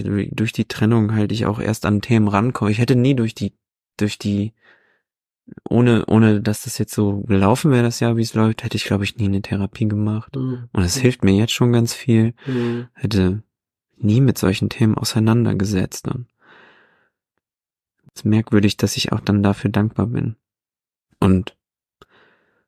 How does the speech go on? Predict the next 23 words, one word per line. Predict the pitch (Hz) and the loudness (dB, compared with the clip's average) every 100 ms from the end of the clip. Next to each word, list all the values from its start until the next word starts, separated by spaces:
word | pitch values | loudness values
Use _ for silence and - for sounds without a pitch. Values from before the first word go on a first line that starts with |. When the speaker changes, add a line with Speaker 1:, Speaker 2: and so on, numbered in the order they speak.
| _ - - _ _ _ _ _ _ - | _ -20 -20 _ _ _ _ _ _ -4
Speaker 1:
mal | 101 98 | 0 2
sehen, | 95 101 113 | 2 4 4
wie | 104 | 4
so | 101 98 | 4 2
das | 98 - | 2 2
nächste | 120 - 123 | 2 4 2
Jahr | 123 120 | 4 4
wird, | 113 113 110 - | 4 4 2 -2
ob | 101 | -8
ich | - | -4
dann | - 104 | -2 -2
zurückblicke | - 107 107 - 101 - | 0 0 -2 0 0 2
und | 101 107 | 0 2
sag, | 101 - | 0 -2
gut, | - - | -8 -2
dass | 98 - | -2 0
das | 110 | -4
so | - 95 | -2 0
gelaufen | 95 101 98 98 101 | 2 2 0 -2 -2
ist. | 95 98 | -2 -4
Und | - 95 107 - | -4 -4 -4 -6
Speaker 2:
Mhm. | 135 127 120 120 127 _ _ _ _ _ _ _ _ _ | -4 -2 -4 -6 -12 _ _ _ _ _ _ _ _ _
Speaker 1:
bevor | - - - 101 101 101 | -10 -6 0 2 2 0